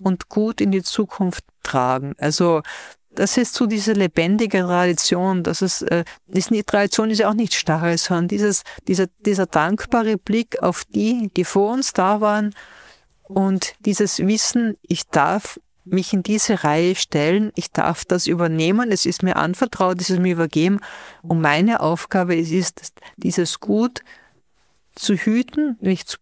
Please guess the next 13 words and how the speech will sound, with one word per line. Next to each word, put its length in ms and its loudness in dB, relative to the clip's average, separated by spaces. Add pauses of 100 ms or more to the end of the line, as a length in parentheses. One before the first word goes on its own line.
pflegen, 560 2
in 140 2
dem 200 0
Sinn 360 0
gut 280 -2
zu 180 0
bewahren 580 0 (280)
und 360 -2 (340)
gut 440 0
weiterzugeben. 920 0 (380)
Was 220 2
jetzt 200 0
aber 280 2